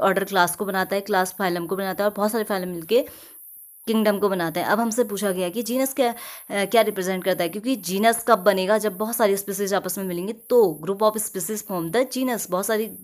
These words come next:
ग्रुप जो होंगे स्पीशीज के मिलके वो जीनस को बनाते हैं, इसलिए हमने स्पीशीज वाला ये वाला टिक किया है।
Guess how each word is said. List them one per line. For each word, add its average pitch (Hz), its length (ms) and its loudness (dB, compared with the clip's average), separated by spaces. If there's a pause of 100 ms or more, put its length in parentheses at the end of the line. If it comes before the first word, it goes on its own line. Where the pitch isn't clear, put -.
(580)
ग्रुप 214 280 2
जो 214 120 6
होंगे 190 320 2 (100)
स्पीशीज 190 380 -4
के 214 100 -4
मिलके 190 240 -2
वो 240 80 6
जीनस 254 260 -2
को 254 100 -6
बनाते 175 260 -2
हैं, 165 80 -2
इसलिए 196 200 -2
हमने 196 300 -4
स्पीशीज 202 420 -6
वाला 185 160 -2
ये 185 80 -2
वाला 185 180 -2 (420)
टिक 220 140 -6
किया 160 200 -6
है। - 240 -14